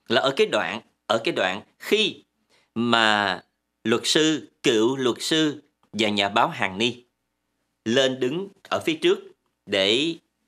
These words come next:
có lời với hội đồng xét xử. Thì, à, Thanh Tùng mới nghe nhà báo Hàn Ni có nói về việc là chính bản thân nhà báo Hàn Ni là nạn nhân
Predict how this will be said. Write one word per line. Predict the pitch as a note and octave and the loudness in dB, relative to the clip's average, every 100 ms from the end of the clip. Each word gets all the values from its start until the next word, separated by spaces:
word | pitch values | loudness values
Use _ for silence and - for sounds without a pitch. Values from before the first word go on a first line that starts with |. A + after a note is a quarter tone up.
| _ - | _ 0
có | D3 | 2
lời | D#3+ A#2 G#2 F2 _ - | 4 2 0 -6 _ -6
với | A2 A#2 B2 D#3 | 0 2 2 0
hội | B2 G#2+ | -2 -4
đồng | F#2+ | -4
xét | - C3+ | -6 -4
xử. | G#2+ - - - _ _ _ _ - | -2 -2 -4 -12 _ _ _ _ 0
Thì, | A2+ A2+ A2 A2 | 2 4 2 2
à, | G#2+ | 0
Thanh | C3 C3 | -2 -2
Tùng | B2 G#2 G#2+ | -2 -2 -4
mới | D3+ | -4
nghe | C#3 B2+ B2 B2+ B2 | -2 0 0 -2 -2
nhà | A2 G#2+ | -2 0
báo | C3 | 0
Hàn | A#2 G#2 | -2 -2
Ni | C3 C3+ - _ _ _ | 0 -2 -6 _ _ _
có | D3+ E3 | 0 2
nói | C#3+ E3 D#3 | 0 0 0
về | A2 F#2+ | -2 0
việc | G#2+ - | -2 0
là | G#2+ G2+ F#2 - - | 0 2 0 -4 -2
chính | F3 B3 | 0 0
bản | B2+ G#2 C#3+ | -2 -2 -4
thân | D#3 C3+ C3 | -4 -2 -2
nhà | G#2+ | -2
báo | F#2+ C#3 | -2 -4
Hàn | A2 G2 | -6 -2
Ni | A#2+ A#2 | -2 -2
là | G2 | -6
nạn | F2 G2 F#2 A#2 | -4 -4 -2 0
nhân | D#3 E3+ | 0 0